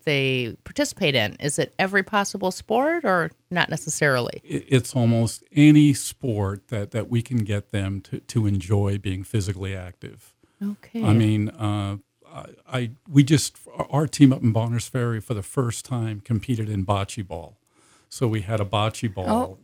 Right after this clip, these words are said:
Speaker 2: opportunity for them to learn the sport and to compete in that sport. So we did that, uh,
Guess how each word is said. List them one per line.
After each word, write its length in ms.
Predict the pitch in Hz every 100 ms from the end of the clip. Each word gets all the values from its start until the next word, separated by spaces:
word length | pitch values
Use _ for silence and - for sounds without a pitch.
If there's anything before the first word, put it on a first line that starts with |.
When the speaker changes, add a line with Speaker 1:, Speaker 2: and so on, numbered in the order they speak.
| _ _ _
Speaker 2:
opportunity 680 | 110 - 101 123 107 98 104
for 160 | -
them 180 | 120 104
to 100 | -
learn 300 | 101 113 127
the 80 | 147
sport 520 | - - 117 117 117 -
and 120 | 117
to 80 | -
compete 640 | - 98 90 - 107 - -
in 80 | 110
that 180 | 98 95
sport. 460 | - - 92 90 _ _ _ _ -
So 160 | -
we 140 | 107 107
did 240 | 135 110
that, 480 | 117 113 113 113 - -
uh, 400 | 110 104 101